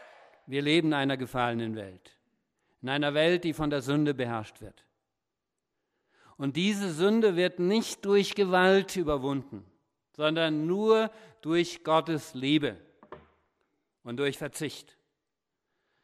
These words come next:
Gott selbst, ja, Jesus ist das beste Vorbild. Wie hat Jesus das Wel-, das Böse in dieser Welt überwunden?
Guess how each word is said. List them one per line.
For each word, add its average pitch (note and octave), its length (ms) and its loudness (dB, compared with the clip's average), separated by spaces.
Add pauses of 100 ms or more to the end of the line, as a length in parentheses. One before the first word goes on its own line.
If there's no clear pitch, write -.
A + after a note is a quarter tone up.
(260)
Gott G#3+ 240 2
selbst, B3 640 -4 (220)
ja, C#3+ 120 -2
Jesus A3 720 -2
ist F3+ 280 -4
das E3+ 220 -6
beste E3 380 -6
Vorbild. C3 520 -6 (1700)
Wie G#3+ 280 2
hat G#3+ 260 -2
Jesus G#3 400 -2
das F3 300 -2
Wel-, F3+ 300 -2
das E3+ 220 -2
Böse F3 340 0
in D#3+ 100 0
dieser D#3 260 -2
Welt D3 240 0
überwunden? C3 680 -4